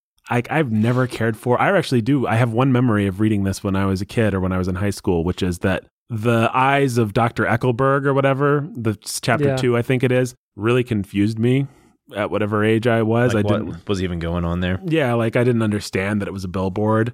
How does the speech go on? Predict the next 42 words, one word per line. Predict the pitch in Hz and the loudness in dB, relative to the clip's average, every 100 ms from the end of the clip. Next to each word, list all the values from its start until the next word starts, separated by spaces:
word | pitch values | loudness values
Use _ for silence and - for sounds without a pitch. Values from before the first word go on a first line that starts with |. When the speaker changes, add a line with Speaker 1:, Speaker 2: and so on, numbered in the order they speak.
| - - | -10 -10
Speaker 3:
Yeah. | 92 82 | -8 -4
Speaker 1:
for | 101 | 0
the | 107 | 2
longest | 107 107 104 - | 2 2 0 2
time, | 101 104 110 104 | 2 2 0 0
and | |
I | 95 | -2
was | 95 | -4
just | - - | -8 -8
like, | 92 92 | -6 -4
"What | 135 - | -4 -2
is | 131 143 | 0 2
this?" | 98 101 | 0 0
And | |
it | 92 | 0
took | 120 | 2
me | 117 | 2
forever | 104 98 101 98 | 2 2 2 0
to | 95 | 0
figure | 104 95 | 0 0
it | 92 | 2
out. | 98 107 101 - _ _ | 4 4 2 -4 _ _
I | 98 | -2
don't | 104 | -2
think | 95 82 | -2 -6
that, | 92 - - | -10 -12 -8
uh, | 85 90 - - | -8 -6 -10 -8
I | 78 | -6
hate, | 85 80 85 | -2 0 0
I | 67 | -2
hate | 87 87 | -2 -2
to | 80 | 0
date | 87 | -2
myself | 71 82 90 85 | -2 -2 -2 0
this | 82 - | -2 0
much. | 90 92 | 0 2
I'm | 107 | 4
not | 120 | 2
sure | - 104 | 2 2
that | 95 - | 2 0
the | |
internet | - 95 69 69 | 0 0 0 -2